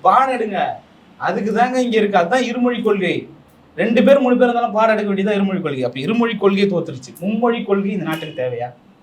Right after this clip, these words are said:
இப்ப இந்த நாட்டுக்கு தேவையா? இருமொழி கொள்கையே சாத்தியப்படுத்த முடியாத ஒரு நாடு தமிழ்நாடு. இதுல மும்மொழியில நீ ஒரு கொள்கையை வச்சு நீங்க என்ன பண்ண போறீங்க? ஒண்ணுமே பண்ண போறதில்ல. அப்போ இவன் எப்படி எடுத்துட்டு வருவான் மும்மொழியில? இன்னைக்கு சொல்றான் பாத்தீங்களா,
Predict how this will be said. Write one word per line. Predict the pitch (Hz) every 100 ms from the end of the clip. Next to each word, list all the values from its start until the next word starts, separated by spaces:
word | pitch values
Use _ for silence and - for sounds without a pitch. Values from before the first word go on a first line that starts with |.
| _ -
இப்ப | 160 -
இந்த | 165
நாட்டுக்கு | 156 160 131 120
தேவையா? | 113 120 - _ _ -
இருமொழி | 160 226 262 262 240
கொள்கையே | 208 208 208 262
சாத்தியப்படுத்த | - 202 240 240 247 185 180 170
முடியாத | 160 156 175 220 247
ஒரு | 190
நாடு | 139 156 190
தமிழ்நாடு. | - 131 143 120 110 147 - _
இதுல | 190 226 185
மும்மொழியில | 185 240 247 240 277 294 262
நீ | 233
ஒரு | 196 170
கொள்கையை | 190 214
வச்சு | 175 - 180
நீங்க | 160
என்ன | 143 175
பண்ண | 139
போறீங்க? | 120 117 127 - _ _ _ _ _ -
ஒண்ணுமே | 160 175 202
பண்ண | 160
போறதில்ல. | 143 120 123 139
அப்போ | 143 170 196 - - _ -
இவன் | 165
எப்படி | 160 196
எடுத்துட்டு | 254 190 170
வருவான் | 147 151
மும்மொழியில? | 160 190 170 147
இன்னைக்கு | 165 143 135
சொல்றான் | 156 190
பாத்தீங்களா, | 143 123 117